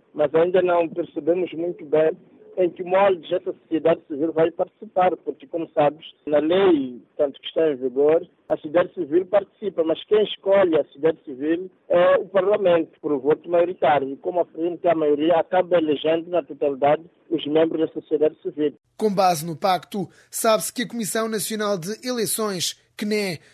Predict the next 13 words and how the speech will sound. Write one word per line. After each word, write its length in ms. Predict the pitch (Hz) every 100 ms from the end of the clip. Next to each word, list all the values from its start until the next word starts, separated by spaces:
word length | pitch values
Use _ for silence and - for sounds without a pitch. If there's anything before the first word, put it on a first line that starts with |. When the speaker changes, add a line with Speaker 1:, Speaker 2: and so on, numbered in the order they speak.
| _
Speaker 2:
deverá 400 | 208 226 247 220
ser 240 | 208 240 196
composta 500 | 226 170 202 - 170
por 280 | - 185 165
dezassete 440 | 214 214 208 185
membros, 520 | 180 165 151 147 - - - 190
enquanto 600 | 170 180 175 160 196 196
o 80 |
Secretariado 720 | 170 - 180 202 196 185 175
Técnico 540 | 147 196 185 185 147 180
de 260 | 165 202 208
Administração 640 | 208 208 - 175 240 233
Eleitoral, 600 | 175 151 196 185 180